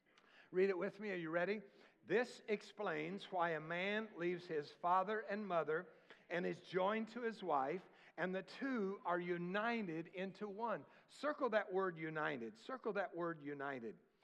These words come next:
It's the Hebrew word dabak, and it means to cling, or here's the, here's the other definition, the rootage of this. To catch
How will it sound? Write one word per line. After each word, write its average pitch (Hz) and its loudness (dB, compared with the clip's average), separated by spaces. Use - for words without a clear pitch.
It's 247 -6
the 240 -4
Hebrew 233 0
word 196 2
dabak, 165 2
and 208 6
it 208 -2
means 214 0
to 226 -4
cling, 214 -2
or 208 4
here's 269 -2
the, 226 -2
here's 254 -4
the 202 -4
other 233 0
definition, 143 -6
the 139 -6
rootage 143 -2
of 110 -8
this. 120 -12
To 190 -4
catch 285 4